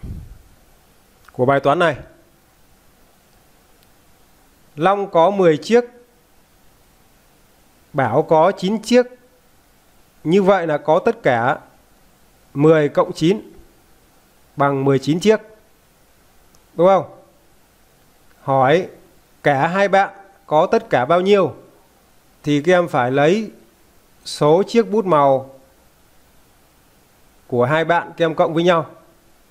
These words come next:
Sau khi đã tìm ra phép tính là mười cộng chín bằng mười chín, bây giờ các em sẽ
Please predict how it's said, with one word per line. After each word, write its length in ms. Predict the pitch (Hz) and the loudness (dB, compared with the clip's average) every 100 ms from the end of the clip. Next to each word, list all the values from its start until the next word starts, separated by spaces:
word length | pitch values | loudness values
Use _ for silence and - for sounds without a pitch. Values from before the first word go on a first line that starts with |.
| _ _ _ _ _ - _ _ _ _ _ _ _ - | _ _ _ _ _ -20 _ _ _ _ _ _ _ -20
Sau 280 | - 214 | -2 0
khi 200 | 220 226 | 0 0
đã 120 | 214 226 | 0 0
tìm 320 | 208 175 165 | 2 2 2
ra 140 | 202 | 0
phép 240 | 208 214 - | 0 -2 -2
tính 280 | 180 226 | -2 0
là 120 | 214 165 | -2 0
mười 300 | 156 160 151 | 0 0 2
cộng 280 | 185 175 | -2 -2
chín 260 | 170 175 226 | -4 -4 -2
bằng 200 | 175 151 | -2 -2
mười 140 | 151 | -2
chín, 280 | 147 160 220 - - _ _ - - - _ _ _ _ _ _ _ _ _ _ _ _ _ _ | -2 -2 -4 -6 -20 _ _ -20 -20 -20 _ _ _ _ _ _ _ _ _ _ _ _ _ _
bây 160 | 180 196 | 0 0
giờ 220 | 175 165 | 0 -2
các 100 | 180 | 0
em 200 | 185 185 | 0 -2
sẽ 520 | - 180 170 208 220 | -2 0 2 0 -2